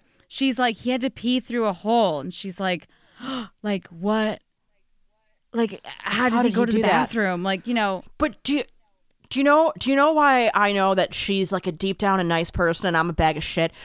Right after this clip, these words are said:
Speaker 2: Because she says that she went to the hospital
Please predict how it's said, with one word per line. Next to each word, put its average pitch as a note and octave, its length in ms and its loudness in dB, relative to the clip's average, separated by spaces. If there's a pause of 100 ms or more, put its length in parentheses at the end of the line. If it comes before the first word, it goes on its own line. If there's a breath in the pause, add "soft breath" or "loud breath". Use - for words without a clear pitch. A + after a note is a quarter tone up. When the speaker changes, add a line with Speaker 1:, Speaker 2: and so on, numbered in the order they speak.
Speaker 2:
Because G#3 240 0
she E4 380 4
says D#3 640 0 (300 soft breath)
that F#3+ 300 2 (260)
she - 240 -2
went B3 240 2
to A#3+ 60 -8
the C4 100 2
hospital A3+ 640 2